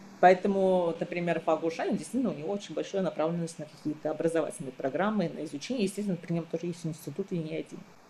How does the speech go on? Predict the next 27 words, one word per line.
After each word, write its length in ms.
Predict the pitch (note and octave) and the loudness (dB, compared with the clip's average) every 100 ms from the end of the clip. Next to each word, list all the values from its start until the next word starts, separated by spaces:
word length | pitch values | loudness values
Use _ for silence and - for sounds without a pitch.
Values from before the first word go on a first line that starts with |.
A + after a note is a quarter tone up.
| - - | -20 -2
Например, 460 | F#3+ - F#3 F#3+ F#3+ | 0 2 2 6 6
вот 220 | F#3 F#3 - F3 | 6 2 -6 0
Джун 220 | A3 G#3 | 2 4
Тайшань, 520 | G3 F3+ - C4 G#4+ - - - | 4 4 2 0 0 -6 -12 -2
монастырь 420 | F3 E3+ F3 E3+ - | 0 0 0 -4 -2
в 40 | - | 0
центре 260 | E3 D#3+ | 2 0
Тайваня, 480 | D3+ F3 E3 D3 D3+ | 2 4 4 2 -4
в 20 | |
Пули, 340 | - F3 C4+ A#3+ | 0 2 2 2
да, 220 | D#3 C4 | 2 0
вот 180 | G#3 G#3+ | 0 -2
он 160 | G#3+ | -2
специализируется 680 | G#3 - - D#3+ D#3 F3+ F#3+ | -4 -8 -2 -2 0 -2 -2
на, 40 | F#3 - E3 | -6 -2 0
на 20 | |
центрах 380 | D#3 C#3 C#3+ D3+ - | 0 0 -4 -8 -4
медитации. 600 | D#3 D3 - - - - - - - | -4 0 -2 -4 -12 -14 -18 -16 -10
Да, 60 | - | -6
потому 340 | - E3 G#3+ | -2 0 0
что, 120 | G3+ | 0
опять-таки, 460 | - F3 F3 E3 E3+ | 2 0 0 -2 0
его 420 | E3+ F3 D#3 B2 - | 0 -2 -4 -6 -4
аббат, 400 | D3 E3 D#4 - - - - | -2 2 2 2 -8 -20 -4
основатель 640 | E3 E3 E3 D3+ D3+ D3+ | -2 2 2 2 -2 -4
этого 300 | D3+ D#3+ D#3 - | -6 -8 -8 -6
монастыря 880 | E3 E3+ E3 - E3 F3+ C#4 E4+ | -4 -2 -4 -4 -2 0 0 -2